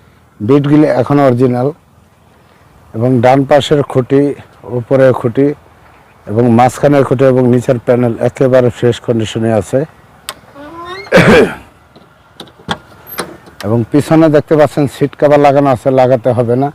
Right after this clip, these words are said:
ডান পাশ থেকে সিলিংয়ের অংশ একেবারে ফ্রেশ এবং ডান পাশের যে দরজার অংশ ইনশাল্লাহ ভালো আছে, ফ্রেশ কন্ডিশনে আছে। এবং এই রাবারের বিটগুলি এখনও অরিজিনাল।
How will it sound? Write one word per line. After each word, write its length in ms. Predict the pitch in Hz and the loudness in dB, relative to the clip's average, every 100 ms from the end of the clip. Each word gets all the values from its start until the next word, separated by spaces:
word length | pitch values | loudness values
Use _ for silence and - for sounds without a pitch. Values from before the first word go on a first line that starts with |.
| _ _ _ - _ 104 | _ _ _ -20 _ -4
ডান 260 | 120 131 | 0 2
পাশ 180 | 131 131 | 2 0
থেকে 200 | - 143 | 0 -2
সিলিংয়ের 440 | 131 139 143 147 131 | -2 -2 0 2 2
অংশ 240 | 127 123 - | 0 -2 -6
একেবারে 520 | 135 - 143 139 139 | -6 -2 0 2 2
ফ্রেশ 360 | 117 - 127 127 - - _ _ _ _ _ _ _ _ - | 0 0 0 0 -8 -20 _ _ _ _ _ _ _ _ -8
এবং 260 | 107 120 | -2 0
ডান 240 | 113 127 131 | 2 2 2
পাশের 480 | 143 - 147 143 131 - - - | 0 2 2 2 0 -4 -18 -14
যে 380 | 110 120 131 120 107 | -2 2 2 2 0
দরজার 360 | 123 127 135 | 0 2 2
অংশ 280 | 131 120 - 123 - - | 2 -2 -2 -4 -6 -10
ইনশাল্লাহ 340 | 123 110 127 123 | -10 -6 -2 -2
ভালো 260 | 98 120 | 0 0
আছে, 200 | 117 - | 0 -2
ফ্রেশ 300 | 113 - 123 | -8 -6 -6
কন্ডিশনে 480 | - 127 110 120 113 | -4 -6 -4 -6 -4
আছে। 280 | 107 - 139 - - - - - - - 107 | -4 -4 -10 -10 -20 -20 -20 -18 -16 -12 -2
এবং 200 | 117 127 | 0 4
এই 80 | |
রাবারের 360 | 120 127 147 151 | 4 4 4 4
বিটগুলি 420 | 139 139 135 143 | 2 0 2 2
এখনও 340 | 135 - 135 123 | 2 2 0 0
অরিজিনাল। 440 | 104 117 131 151 | 0 -2 -2 -4